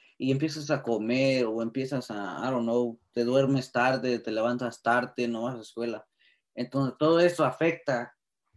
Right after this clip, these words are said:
ya sea que sea en, uh, la secundaria o en la universidad.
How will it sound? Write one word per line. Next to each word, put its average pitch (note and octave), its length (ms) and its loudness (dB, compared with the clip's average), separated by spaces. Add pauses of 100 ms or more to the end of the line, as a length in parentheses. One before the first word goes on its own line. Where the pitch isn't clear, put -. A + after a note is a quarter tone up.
(440)
ya C#3+ 260 -2
sea D#3+ 540 0
que C#3+ 100 -10
sea C#3+ 520 -4 (280)
en, A#2 580 -8 (180)
uh, F#2+ 360 -12 (220)
la A2+ 140 -8
secundaria D3+ 800 0
o A#2+ 100 -4
en A#2 80 -4
la A2+ 40 -6
universidad. A#2+ 760 -6